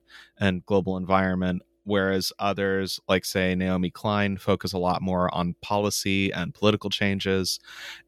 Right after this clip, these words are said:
And it seemed like the oil shock was just sort of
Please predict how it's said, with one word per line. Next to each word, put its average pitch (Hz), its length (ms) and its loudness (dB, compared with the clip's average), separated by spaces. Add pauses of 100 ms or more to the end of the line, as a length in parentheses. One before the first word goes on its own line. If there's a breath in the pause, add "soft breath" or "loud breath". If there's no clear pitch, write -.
(180)
And 98 260 2
it 98 140 -2
seemed 135 280 0
like 120 180 2
the - 120 -8
oil 107 180 2
shock 98 460 -2
was 98 180 -2
just - 220 -2
sort 101 220 0
of 92 340 -4